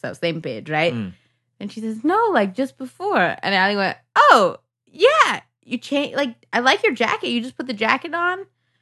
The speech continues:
Speaker 1: And she was like, "Yeah, I can't believe you didn't recognize me. Like, I just, like, the,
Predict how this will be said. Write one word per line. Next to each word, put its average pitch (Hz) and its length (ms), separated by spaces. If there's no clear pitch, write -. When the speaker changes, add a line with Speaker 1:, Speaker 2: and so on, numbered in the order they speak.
Speaker 1:
And 254 100
she - 60
was 302 80
like, 285 160
"Yeah, 320 80
I 294 80
can't 349 260
believe 370 160
you 339 140
didn't 269 160
recognize 214 640
me. 214 200
Like, 220 200
I 220 100
just, 226 460
like, 208 180
the, 233 140